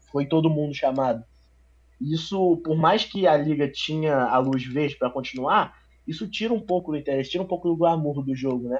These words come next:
Então, eles criam essa All American Girls Baseball League, que é uma liga de beisebol feminina. Não é de softball, não é nada disso, é beisebol,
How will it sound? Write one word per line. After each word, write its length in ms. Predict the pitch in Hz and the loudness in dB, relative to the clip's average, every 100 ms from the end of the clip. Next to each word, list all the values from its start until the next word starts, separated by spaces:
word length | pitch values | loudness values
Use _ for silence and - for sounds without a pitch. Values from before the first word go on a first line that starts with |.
| - - _ - | -6 -20 _ -16
Então, 540 | 165 165 175 190 196 - | -4 0 2 2 -2 -6
eles 240 | 165 175 | -8 -8
criam 420 | - 160 170 190 | -8 -10 -4 2
essa 220 | 185 185 180 | 2 4 0
All 300 | - 170 185 | 4 4 4
American 400 | 156 165 170 156 156 | 4 0 0 -4 2
Girls 400 | 170 185 165 - | 4 4 0 -8
Baseball 520 | 113 147 147 127 123 | -4 -4 -4 -6 -4
League, 180 | 117 113 | -4 -4
que 100 | 110 | -4
é 40 | |
uma 160 | 151 175 | -2 -2
liga 260 | 160 160 | 0 0
de 160 | 170 165 | 0 -4
beisebol 520 | 156 160 175 180 190 - _ _ | -2 -2 -2 -2 -2 -4 _ _
feminina. 640 | 180 180 202 185 175 127 - _ _ _ _ | 0 2 4 4 4 0 -6 _ _ _ _
Não 260 | 131 170 208 | 2 4 6
é 120 | 185 | 6
de 100 | 160 | 4
softball, 720 | - 131 143 - - - 127 | 0 4 6 6 2 -8 -4
não 80 | 127 | 0
é 20 | |
nada 140 | 139 | 0
disso, 200 | 139 131 | -2 -4
é 60 | 135 | -6
beisebol, 640 | 151 170 175 185 185 - | 2 4 4 2 -4 -6